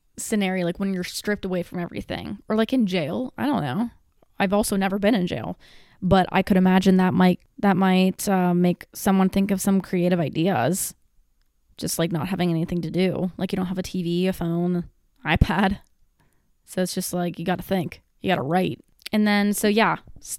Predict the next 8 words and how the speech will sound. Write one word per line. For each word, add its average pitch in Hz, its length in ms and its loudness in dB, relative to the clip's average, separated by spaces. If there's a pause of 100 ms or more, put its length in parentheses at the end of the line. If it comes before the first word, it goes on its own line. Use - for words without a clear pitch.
(140)
overstimulation 202 720 2
plays 196 180 0
a 190 60 -4
key 190 400 -4
role 175 300 0
in 180 180 -4
creativity's 170 840 -4 (240)
decline, - 680 -8